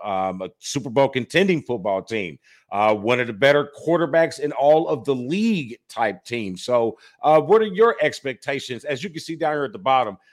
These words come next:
these are our predictions of what we think the, uh, this team will do next season. So, uh, or this coming season. So what do you think about the Buffalo Bills, Dan?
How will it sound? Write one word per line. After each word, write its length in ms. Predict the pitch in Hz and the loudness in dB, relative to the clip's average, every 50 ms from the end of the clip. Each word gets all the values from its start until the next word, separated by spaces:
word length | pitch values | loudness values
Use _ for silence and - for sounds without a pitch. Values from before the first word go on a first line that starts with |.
| _ _ _ | _ _ _
these 240 | 139 151 160 127 | 0 0 0 0
are 80 | 127 135 | 0 0
our 180 | 120 127 131 131 | 2 2 2 2
predictions 680 | - - 120 - 135 143 143 143 - 135 127 123 107 | 0 -4 -8 -4 -4 -4 -4 -4 -8 -8 -8 -8 -6
of 180 | 139 120 107 92 | -6 -8 -6 -4
what 180 | 123 131 123 | -4 -4 -4
we 120 | 113 131 123 | -4 -8 -12
think 280 | - - 131 123 104 _ | -8 -8 -8 -8 -6 _
the, 200 | - 110 104 110 110 _ - | -8 -8 -8 -10 -14 _ -6
uh, 260 | 120 110 104 101 98 87 85 | -4 -2 -2 -2 -4 -8 -10
this 160 | 107 117 - | -14 -16 -16
team 440 | - - - 135 127 123 117 107 101 - _ _ _ _ | -14 -12 -10 -8 -6 -6 -6 -8 -10 -12 _ _ _ _
will 160 | - 117 117 | -8 -8 -8
do 460 | 104 87 120 123 117 113 110 101 90 - _ _ _ | -6 -4 -4 -4 -2 -2 -4 -6 -8 -12 _ _ _
next 300 | - 110 107 104 - - | -10 -10 -10 -10 -10 -10
season. 340 | - 143 127 110 85 82 71 _ _ _ _ _ _ _ | -8 -8 -8 -8 -10 -14 -20 _ _ _ _ _ _ _
So, 440 | - - 135 127 123 123 120 123 - | -8 -4 -2 -2 0 -2 -2 -4 -8
uh, 120 | 131 127 117 | -10 -8 -4
or 140 | - 127 110 | -4 -4 -2
this 180 | 95 127 113 | -4 -6 -8
coming 300 | - - 131 120 107 107 | -6 -6 -6 -6 -4 -6
season. 440 | 95 - - 139 123 101 80 85 76 | -8 -6 -6 -6 -6 -6 -10 -14 -18
So 220 | 71 - 123 110 104 | -12 -8 -8 -8 -8
what 240 | 95 104 151 190 | -8 -6 -4 -4
do 80 | 196 190 | -4 -4
you 180 | 170 175 190 196 | -6 -8 -8 -10
think 280 | 196 - 165 143 - | -8 -8 -10 -8 -8
about 260 | 120 104 120 113 - | -8 -6 -4 -4 -4
the 60 | - 107 | -6 -6
Buffalo 400 | 92 117 110 - 101 104 101 92 | -6 -6 -6 -6 -6 -8 -8 -6
Bills, 380 | 82 107 98 92 85 85 82 | -6 -4 -4 -4 -6 -6 -8
Dan? 300 | - 95 90 87 92 92 | -10 -10 -10 -8 -10 -12